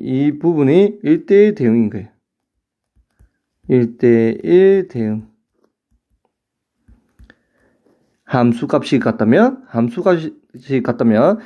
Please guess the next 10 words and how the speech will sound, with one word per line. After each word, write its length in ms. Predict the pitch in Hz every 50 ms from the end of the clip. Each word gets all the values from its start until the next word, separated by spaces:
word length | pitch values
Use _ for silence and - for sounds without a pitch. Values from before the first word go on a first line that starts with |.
| - _ _ _
정의역의 380 | - 131 117 123 147 165 165 160
원소가 480 | 139 120 117 120 123 135 170 202 202 -
같다. 460 | - 113 - _ - 110 107 - _ _ _ _ _ _ _ _ _ _ _
그 100 | _ -
다음에 360 | 165 214 233 220 208 190 165
지금 280 | - - 175 175 170 160
요렇게 600 | 160 185 208 214 208 208 202 202 - - 180 170
가는 420 | - 160 143 139 151 165 165 156 135
부분은 460 | - 175 180 165 151 135 131 135 139
사실 760 | 135 135 123 123 - 151 135 120 127 156 190 220 233 233 233